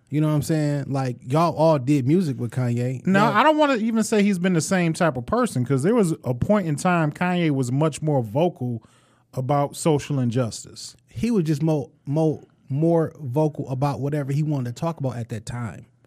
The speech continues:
Speaker 1: At that particular time, it was social
Speaker 2: He carried
Speaker 1: injustice.
Speaker 2: himself in a more volatile way, too.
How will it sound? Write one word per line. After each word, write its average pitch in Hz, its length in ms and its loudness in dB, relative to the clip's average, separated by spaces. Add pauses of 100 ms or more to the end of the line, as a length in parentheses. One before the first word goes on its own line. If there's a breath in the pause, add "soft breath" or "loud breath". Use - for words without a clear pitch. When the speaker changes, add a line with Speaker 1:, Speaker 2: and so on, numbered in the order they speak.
(420)
Speaker 1:
At 120 140 -6
that 147 200 0
particular 135 440 -2
time, 190 460 2 (280 soft breath)
it 156 100 2
was 139 160 4
social 160 360 2
Speaker 2:
He - 40 2
carried 254 240 6
Speaker 1:
injustice. 185 180 2
Speaker 2:
himself 175 320 2
in 156 80 0
a - 20 2
more 147 240 2
volatile 131 720 0
way, 139 260 2
too. 110 320 -4